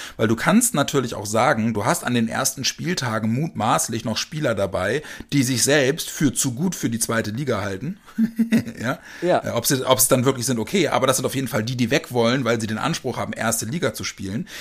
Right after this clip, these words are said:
Speaker 1: Genau diese Spieler könnten dieser Truppe aber grundsätzlich erstmal zu einem guten Saisonstart verhelfen, um sozusagen das Fundament dafür zu haben,
Speaker 2: Ja.
Speaker 1: quasi oben bleiben zu können,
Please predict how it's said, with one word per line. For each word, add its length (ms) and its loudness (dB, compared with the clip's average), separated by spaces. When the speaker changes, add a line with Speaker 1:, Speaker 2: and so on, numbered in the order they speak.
Speaker 1:
Genau 360 6
diese 320 4
Spieler 500 4
könnten 500 4
dieser 320 2
Truppe 500 2
aber 220 4
grundsätzlich 840 2
erstmal 460 -2
zu 140 -2
einem 240 0
guten 300 -2
Saisonstart 800 0
verhelfen, 680 -4
um 180 2
sozusagen 640 4
das 120 0
Fundament 720 4
dafür 380 6
zu 260 -4
haben, 540 0
Speaker 2:
Ja. 200 -8
Speaker 1:
quasi 400 2
oben 360 8
bleiben 500 6
zu 160 -2
können, 400 -4